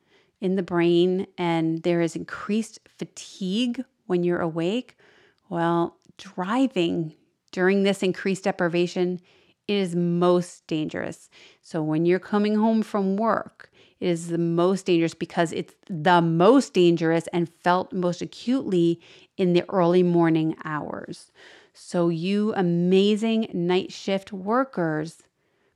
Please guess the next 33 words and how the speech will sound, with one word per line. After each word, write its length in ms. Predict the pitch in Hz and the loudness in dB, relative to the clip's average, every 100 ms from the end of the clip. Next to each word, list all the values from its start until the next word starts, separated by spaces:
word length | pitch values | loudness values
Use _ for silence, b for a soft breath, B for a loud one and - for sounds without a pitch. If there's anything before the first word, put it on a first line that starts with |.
| _ | _
please 520 | - 226 226 254 226 | -12 -4 0 2 2
be 120 | 190 185 | -2 -4
particularly 880 | 185 - - - 285 277 262 233 | -6 -10 -18 -6 -6 -2 -2 -4
careful 480 | 220 - 214 202 294 | -8 -6 -4 -4 -4
of 120 | 170 | -6
driving 760 | 180 180 175 185 185 165 170 160 | -8 -2 2 4 4 0 -2 -6
between 640 | - - - 196 180 175 b b b | -8 -12 -4 0 0 -2 b b b
two 220 | - 214 | -10 -2
and 120 | 202 190 | -2 -2
six 260 | 214 - | -6 -4
A 160 | 180 170 | -2 0
M 440 | 170 175 190 196 b b b b b b | 2 0 0 -4 b b b b b b
when 180 | - 156 | -10 -2
you're 180 | 156 156 | 0 0
at 140 | 160 | 0
your 180 | 175 151 | -2 -6
sleepiest 1160 | - - 180 170 190 196 247 269 302 302 - - b b b b | -8 -10 -6 0 0 0 0 4 4 2 -10 -20 b b b b
and 220 | - 180 170 | -2 -2 2
both 300 | 180 170 175 | 2 2 -6
your 100 | 147 | -10
sleep 360 | - 240 233 | -4 -4 -4
pressure 520 | - 262 - 277 269 - | 0 0 4 4 2 0
and 120 | - 175 | -2 -2
their 80 | |
circadian 640 | 160 165 - 196 180 170 170 | -2 -8 -4 -2 2 2 0
rhythm 520 | 190 220 240 247 247 b b b b | 0 0 2 2 -2 b b b b
are 120 | 185 | -4
causing 560 | - - 185 180 180 180 | -4 0 4 4 4 2
you 120 | 180 | 2
to 100 | 175 | 0
want 340 | 165 156 - | 0 -2 -4
to 120 | - - | -14 -20
sleep. 600 | - - 175 160 - | -20 -8 -4 -4 -6